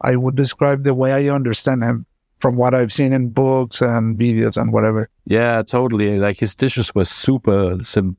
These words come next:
Speaker 2: like, minimalistic and super simple. So often when I saw them, I was like, Man, that's really hard. Like, if you don't eat it, like, if you don't actually sit there and eat it, um, it's really hard to understand these sorts of things, you know, like iconic, his iconic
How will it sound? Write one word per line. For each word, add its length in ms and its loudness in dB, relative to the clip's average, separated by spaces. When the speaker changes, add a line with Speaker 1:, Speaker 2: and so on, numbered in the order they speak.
Speaker 2:
like, 320 2
minimalistic 840 0
and 200 2
super 320 2
simple. 560 -2
So 80 2
often 440 0
when 140 2
I 120 0
saw 360 0
them, 180 0
I 80 0
was 200 -2
like, 160 0
Man, 340 -2
that's 260 0
really 200 2
hard. 340 0
Like, 160 0
if 140 -4
you 60 -2
don't 320 0
eat 180 0
it, 180 0
like, 140 2
if 80 -10
you 40 -2
don't 160 2
actually 260 0
sit 220 -2
there 160 2
and 100 0
eat 160 2
it, 180 0
um, 400 2
it's 140 -6
really 140 2
hard 220 0
to 100 0
understand 420 0
these 120 -2
sorts 240 -2
of 100 -4
things, 300 0
you 60 2
know, 220 2
like 180 0
iconic, 760 -2
his 180 -2
iconic 720 0